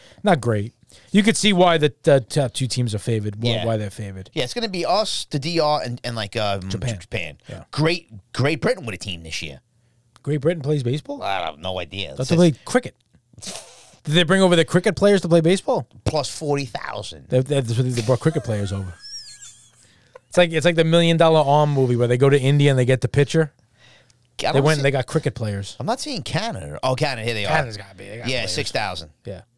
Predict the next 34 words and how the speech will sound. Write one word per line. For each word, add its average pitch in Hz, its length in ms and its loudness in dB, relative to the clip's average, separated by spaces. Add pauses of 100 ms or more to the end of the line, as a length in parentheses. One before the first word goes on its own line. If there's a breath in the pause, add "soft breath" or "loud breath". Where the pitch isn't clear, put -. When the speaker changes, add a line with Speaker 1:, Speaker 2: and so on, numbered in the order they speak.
(300)
Speaker 2:
Plus 110 160 0
six 107 160 -14
thousand, 87 320 -8
yeah. 82 160 -12 (520 loud breath)
Listen, 233 200 -4
man, 175 60 -2
it's 175 100 -6
gonna 240 100 -4
be 180 80 -4
fun. 139 420 -2 (220)
I 151 100 -2
really 247 200 -4
don't, 185 300 -4
I 160 100 -4
usually 214 240 -6
don't 175 220 -2
like 135 320 -4
this 202 180 -8
because 139 360 -4
not 151 140 -4
everybody 147 480 -2
plays. 135 760 -6
Speaker 1:
Yeah. 156 200 -6
Speaker 2:
And 135 100 -4
it's 127 80 -8
before 131 260 -6
the 123 60 -6
season, 151 400 -6
and 139 120 -8
we're 127 60 -2
not 123 140 -6
ready 123 220 -4
yet. 165 320 -6 (420 loud breath)
But 139 340 2